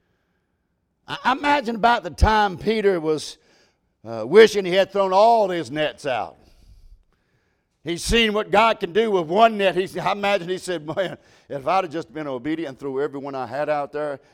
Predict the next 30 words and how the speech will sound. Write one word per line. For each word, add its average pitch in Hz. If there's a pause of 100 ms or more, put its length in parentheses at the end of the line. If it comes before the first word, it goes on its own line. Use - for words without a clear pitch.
there's 151
no 123 (120)
telling 147
what 127
I'd 110
have 110
had 107
today." 85 (1600)
But 196
yet 220
he 190
still 240
threw 208
something 196
out. 127 (2250)
Now, 220
I've 226
read 233
commentary 196
after 170
commentary. 165 (1080)
They 190
say, 202
"Well, 220
the 202
nets 214
did 160
not 175
really 156
break. 113